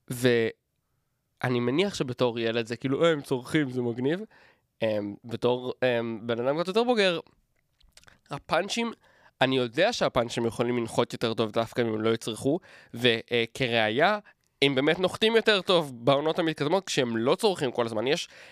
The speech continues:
אחד מהפרקים ששוב, אמ, אני אפילו לא זוכר להגיד מה זה היה, ה-,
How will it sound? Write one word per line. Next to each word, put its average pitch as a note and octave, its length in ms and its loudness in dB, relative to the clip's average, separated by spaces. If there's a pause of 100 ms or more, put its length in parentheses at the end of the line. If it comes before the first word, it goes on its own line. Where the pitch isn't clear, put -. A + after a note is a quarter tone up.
(120)
אחד D#3 220 2
מהפרקים E3 480 0
ששוב, D3 640 0 (440)
אמ, A2 400 0 (880)
אני B2+ 100 2
אפילו C3+ 200 0
לא C3 60 0
זוכר C3 280 -2
להגיד C#3+ 320 -2
מה G#3+ 220 2
זה F3 100 -2
היה, A2 200 -2 (460)
ה-, G2+ 580 -2